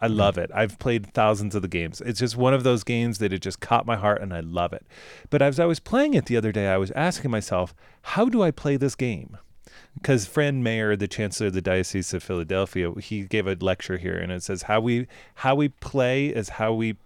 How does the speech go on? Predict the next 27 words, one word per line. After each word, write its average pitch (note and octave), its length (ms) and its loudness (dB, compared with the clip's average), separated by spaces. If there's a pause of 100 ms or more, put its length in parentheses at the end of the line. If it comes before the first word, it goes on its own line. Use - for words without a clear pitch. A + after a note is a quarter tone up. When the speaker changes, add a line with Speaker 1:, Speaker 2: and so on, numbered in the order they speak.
Speaker 1:
pray, A2+ 540 0
how G#2 200 -2
video A2 340 -2
games A2+ 380 -4
can, F#2 300 -4 (460)
uh, G2 160 2
speak A2+ 440 -4
to A2+ 140 -2
how G#2 180 0
we G#2 180 -2
exist G2 340 -4
within G2 260 -2
the F2+ 80 -2
world." F#2 460 -4
Speaker 2:
Wow. G#2+ 300 -4 (200)
Speaker 1:
And A#2+ 220 2
so C3 180 2
it C3+ 80 4
was C#3+ 160 4
a C#3 60 4
really E3+ 360 4
interesting B2 460 0
lecture, C3 320 -2
but A2 140 0
I G#2+ 80 6
was G#2+ 160 -2
like, A2 200 -2